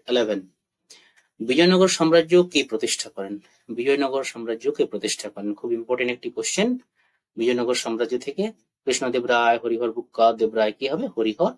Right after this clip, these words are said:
and বুক্কা। মুঘল আমলে ভূমি রাজস্ব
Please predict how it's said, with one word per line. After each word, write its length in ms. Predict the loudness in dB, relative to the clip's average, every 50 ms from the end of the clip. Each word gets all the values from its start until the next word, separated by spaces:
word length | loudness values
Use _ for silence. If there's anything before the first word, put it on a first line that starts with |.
| _ _ _ _ _ _ -12 -10
and 160 | -8 -8 -8 -10 -12 _
বুক্কা। 300 | -18 -18 _ -14 -14 -14 -14 _ _ _ _ _ _ _ _ _ _ _ _ _ _ _ _ _ _ _ _ _ _ _ -20 -20 _ _ _ _ _ _ _ _ _ _ _ _ _ _ _ _ _ _ _ _ _ _ _ _ _ _ _ _ _ _ _ _ _ _ _ _ _ _ -20 -20 -20 -12 _ -4
মুঘল 260 | -2 0 4 6 6 6 6
আমলে 260 | 6 4 4 4 4 4 2 2
ভূমি 180 | 0 2 4 4
রাজস্ব 380 | 6 4 4 4 2 2 0